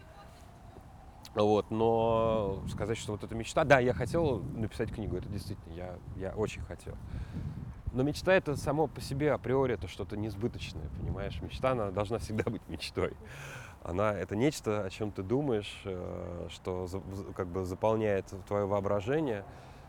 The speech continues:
Ну, пусть оно там и остается. А вот конкретные какие-то вещи, они, ну, вот я так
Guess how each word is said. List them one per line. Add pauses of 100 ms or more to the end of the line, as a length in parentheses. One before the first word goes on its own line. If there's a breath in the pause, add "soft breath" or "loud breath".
(140 loud breath)
Ну,
пусть
оно
там
и
остается.
А
вот
конкретные
какие-то
вещи,
они, (1200 loud breath)
ну,
вот
я
так